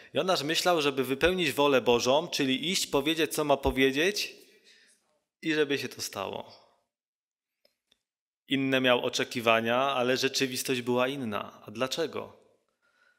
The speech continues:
Bo Bóg jest Bogiem, Bogiem miłości. Bardzo lubię Księgę Ezechiela i Księgę Jeremiasza. Czasami często,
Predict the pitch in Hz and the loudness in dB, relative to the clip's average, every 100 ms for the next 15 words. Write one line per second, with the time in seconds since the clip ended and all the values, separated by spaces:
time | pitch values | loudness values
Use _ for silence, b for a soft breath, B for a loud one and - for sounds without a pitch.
0 | b - 113 117 123 135 107 113 110 110 | b -10 -8 -8 -8 -8 -4 -6 -4 -6
1 | 117 120 - _ _ _ _ _ - 110 | -6 -14 -20 _ _ _ _ _ -10 -8
2 | 110 120 120 131 156 160 - - 110 - | -4 -2 0 0 -2 -2 -6 -10 -12 -18
3 | B B B B B 117 117 127 131 127 | B B B B B -6 -4 -4 -4 -4
4 | 123 - 120 117 110 117 - 135 113 113 | -4 -2 -2 -2 -4 -4 -4 -4 -2 -2
5 | 127 - - 117 - 117 113 113 113 117 | -4 -12 -20 -14 -8 -6 -2 -2 -2 0
6 | 120 117 - 98 - - 123 - 113 110 | 0 -2 -6 -12 -12 -10 -8 -6 -6 -6
7 | 131 127 - 117 110 | -6 -6 -6 -8 -8